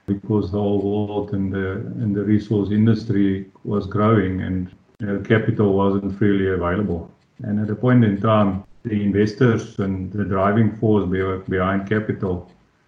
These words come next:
was driven through, the value of the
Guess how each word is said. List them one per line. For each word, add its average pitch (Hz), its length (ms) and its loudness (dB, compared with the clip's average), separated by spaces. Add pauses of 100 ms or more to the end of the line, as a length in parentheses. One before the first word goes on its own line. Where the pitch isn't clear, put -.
(320)
was 107 220 0
driven 110 480 6
through, 107 920 4 (760)
the 110 80 -6
value 117 560 6
of 101 400 0
the 98 460 -2